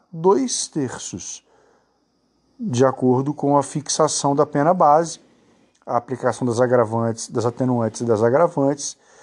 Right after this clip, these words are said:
e na terceira fase, então, a aplicação das causas de diminuição e de aumento, sendo que, se reconhecida a causa de diminuição do parágrafo quarto, a pena pode ser reduzida de um sexto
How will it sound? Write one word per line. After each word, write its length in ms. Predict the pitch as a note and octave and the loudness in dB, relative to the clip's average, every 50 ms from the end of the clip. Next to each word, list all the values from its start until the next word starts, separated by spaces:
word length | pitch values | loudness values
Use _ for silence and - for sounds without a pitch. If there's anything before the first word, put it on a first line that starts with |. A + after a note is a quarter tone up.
| - _ _ _ - | -20 _ _ _ -2
e 140 | F3+ E3+ | 0 2
na 100 | D3+ C#3+ | 2 2
terceira 480 | C3+ - D3 - - - D3 C#3+ D3+ C#3+ | 2 0 -2 -2 0 2 4 4 4 4
fase, 440 | C#3+ - D3+ C3+ C3 C3+ B2+ B2 D#3+ | 2 2 4 4 4 4 2 0 -4
então, 420 | E3 D#3+ - D3+ C3+ B2+ C3 C3 - - - - _ - _ - | -6 -2 0 0 2 2 0 -4 -8 -16 -20 -20 _ -20 _ 0
a 160 | E3 D3 D3 | 2 4 4
aplicação 680 | C#3+ D3 - D3 C#3+ - D3+ D3 C#3+ - - - D3 D3 | 2 0 -2 -8 -2 0 2 2 2 0 -2 -4 -2 0
das 240 | D3+ C#3+ C#3 - | 0 -2 -2 -4
causas 560 | - - D3 C#3+ C#3+ C#3+ C#3 C3+ C#3+ C#3 C3 B2+ | -2 2 4 4 4 4 4 2 -2 -2 -2 -4
de 160 | C3+ D3 C3+ | -6 -6 -6
diminuição 800 | C3 D3 D3 D3 D3 D3 D3 D3+ D3 - - D#3 C#3+ C#3 C#3 D3 | -6 -6 -4 -4 -2 -2 -4 -4 -4 -4 -2 0 0 2 2 0
e 60 | D3 | -2
de 180 | C#3 C#3 D3 D#3+ | -4 0 2 4
aumento, 560 | D#3+ - F#3 F3 D#3+ D3+ D3 C#3+ D3 - _ _ _ _ _ _ _ _ _ _ _ _ _ _ _ _ _ | 4 4 4 2 0 0 -2 -2 -4 -10 _ _ _ _ _ _ _ _ _ _ _ _ _ _ _ _ _
sendo 360 | - - - D#3+ D#3 D3+ D3 | -10 -4 0 0 0 0 0
que, 100 | - C#3+ | -2 -4
se 220 | - - - F3 | -4 -2 0 2
reconhecida 1120 | D#3+ E3+ F3 E3+ - F3 E3 E3 D#3 D3 - - - - E3 F#3+ G#3 F#3 E3+ E3+ D#3+ D3+ D3+ | 4 4 2 2 2 2 4 4 2 2 0 -2 -2 0 0 0 0 2 4 4 4 4 2
a 40 | D3 | 0
causa 540 | - - D#3 D3+ D3+ D3+ D#3 D3 C#3+ D3+ | 0 2 4 4 6 4 4 2 0 -4
de 100 | C#3+ C#3+ | -6 -8
diminuição 640 | C#3+ C#3+ D3+ D3+ D3+ D3+ D3+ D3 - - C#3 B2+ C3 | -10 -8 -8 -6 -4 -4 -6 -6 -6 -6 -6 -6 -6
do 80 | C3+ C3+ | -8 -6
parágrafo 600 | - - C3+ B2+ B2+ B2+ B2+ A#2+ - - F3 F3 | -2 0 0 2 2 0 -2 -4 -6 -8 -10 -10
quarto, 640 | - - E3 D#3 D#3+ D#3+ D#3+ - - _ - G3 G#3+ - _ _ _ _ _ _ _ _ _ _ _ _ - _ | -2 0 2 4 4 4 2 0 -6 _ -12 -12 -12 -14 _ _ _ _ _ _ _ _ _ _ _ _ -6 _
a 120 | - F3 | -2 0
pena 260 | F3 - F3+ F3 F3+ | 2 2 2 4 2
pode 260 | F3 F3+ F3 E3+ E3+ D#3+ | 4 4 2 2 2 0
ser 300 | - - F3 E3+ E3 D#3+ | -2 -2 0 0 0 0
reduzida 640 | D#3+ E3+ E3 E3+ D#3+ C#3 C#3 D3 D3+ D3+ C3 C#3 C3+ | -2 -4 -4 -6 -8 -8 -6 -6 -6 -6 -4 -6 -6
de 160 | C3 C3 D#3+ | -6 -4 -4
um 120 | E3+ E3+ | -4 -4
sexto 680 | D#3 - - - D3+ C#3+ C#3 C3+ - - - - D3+ | -4 -4 -4 -2 0 0 0 -2 -4 -6 -8 -8 -10